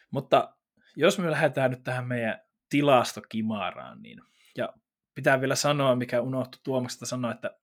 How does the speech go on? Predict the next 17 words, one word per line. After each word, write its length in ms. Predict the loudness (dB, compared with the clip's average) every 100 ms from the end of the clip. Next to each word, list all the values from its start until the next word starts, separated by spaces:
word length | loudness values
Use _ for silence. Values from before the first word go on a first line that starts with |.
| -10
nythän 240 | -4 -4
me 60 | 0
keskitytään 480 | -2 -2 -4 -4
siis 220 | -4 -6 -6
vaan 100 | -4
pelkkiin 380 | -4 -6 -8
suomalaisiin. 840 | -2 4 4 4 -2 -6 -8 -10 -14 -20 -20 _ _ _ -10
Ö, 180 | -6
se 160 | -4 2
täytyy 260 | 4 4 0
sanoa, 420 | -2 0 0 -2 -8 -10
että 400 | -10 -8 -10 -10 _ _
toi 140 | -8 -4
K 120 | 4 4 4
V-puoli 600 | 0 -2 -4 -4 -6 -10 _ _ _ -14
ja 60 |
kansainväliset 640 | -6 -4 -2 -2 -2 -4